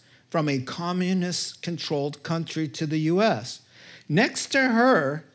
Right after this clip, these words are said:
is a teenage boy. Next to the teenage boy is someone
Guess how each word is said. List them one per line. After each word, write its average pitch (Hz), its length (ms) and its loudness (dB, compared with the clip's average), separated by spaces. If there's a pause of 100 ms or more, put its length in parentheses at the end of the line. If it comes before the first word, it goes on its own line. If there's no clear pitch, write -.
(140)
is 185 260 2
a 156 160 2
teenage 208 800 0
boy. 147 500 2 (340)
Next - 460 0
to 214 80 0
the 185 140 0
teenage 214 720 0
boy 196 300 6
is 160 280 0
someone 175 880 0